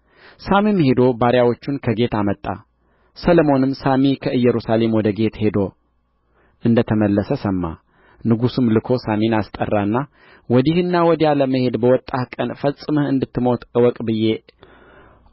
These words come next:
አላስማልሁህምን? ወይስ አላስመሰከርሁብህምን? አንተም «ቃሉ መልካም ነው፣ ሰምቻለሁ» አልኸኝ። የእግዚአብሔርን መሐላ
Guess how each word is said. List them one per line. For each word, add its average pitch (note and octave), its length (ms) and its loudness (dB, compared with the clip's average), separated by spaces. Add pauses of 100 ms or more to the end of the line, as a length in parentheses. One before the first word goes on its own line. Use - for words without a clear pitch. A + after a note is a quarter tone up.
አላስማልሁህምን? C3 1080 4 (680)
ወይስ C#3+ 340 4 (400)
አላስመሰከርሁብህምን? A#2+ 1600 0 (960)
አንተም D#3+ 420 4 (120)
«ቃሉ C#3+ 340 4
መልካም C3 480 2
ነው፣ A#2 200 2
ሰምቻለሁ» B2+ 600 2
አልኸኝ። G2+ 340 0 (760)
የእግዚአብሔርን D#3+ 680 4
መሐላ C3+ 360 4